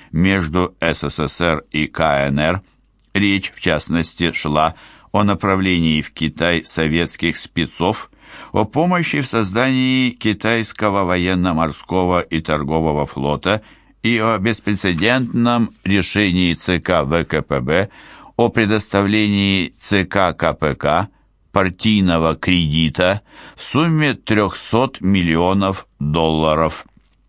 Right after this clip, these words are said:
Примечание. Ледовский А М. Визит в Москву делегации Коммунистической партии Китая в июне-августе тысяча девятьсот сорок девятого года.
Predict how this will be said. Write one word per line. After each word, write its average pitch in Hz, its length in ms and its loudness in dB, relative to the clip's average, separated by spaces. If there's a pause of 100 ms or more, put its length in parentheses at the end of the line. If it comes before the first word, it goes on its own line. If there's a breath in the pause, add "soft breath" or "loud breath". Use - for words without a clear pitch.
(360)
Примечание. 85 920 0 (560 loud breath)
Ледовский 123 1040 0
А 120 300 0
М. 69 320 0 (640)
Визит 101 480 0
в 117 40 -4
Москву 117 520 0
делегации 95 1040 0
Коммунистической 82 1000 0
партии 76 540 -2
Китая 76 720 -2 (520 loud breath)
в 82 120 2
июне-августе 117 1080 0
тысяча 90 520 -2
девятьсот 76 520 -2
сорок 92 340 0
девятого 76 600 -2
года. 73 420 -2